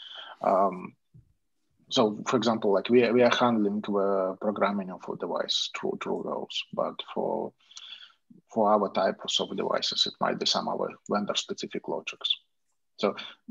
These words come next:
the, the whole idea is what we are trying to provide a mechanism where, first of all, the user experience will have the ability to specify all kind of parameters which required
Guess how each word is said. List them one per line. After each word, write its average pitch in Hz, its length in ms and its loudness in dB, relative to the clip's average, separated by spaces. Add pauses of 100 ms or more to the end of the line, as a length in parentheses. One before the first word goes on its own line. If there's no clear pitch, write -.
(160)
the, 127 300 2
the 127 80 0
whole 165 380 8
idea 131 440 10
is 104 160 4
what 110 260 0 (380)
we 127 320 8
are 117 220 6 (480)
trying 147 420 2
to 139 120 0
provide 123 500 6
a 110 40 2
mechanism 101 840 -2
where, 104 400 0 (960)
first 131 260 2
of 120 100 4
all, 98 300 2
the 110 100 2
user 127 420 6
experience 101 720 0
will 110 200 -2 (100)
have 107 240 2 (180)
the 113 100 0
ability 107 580 2
to 104 100 -4
specify 110 600 0 (160)
all 110 160 4
kind 92 320 -6
of - 180 -8
parameters 98 540 -4
which - 360 -6
required 95 420 2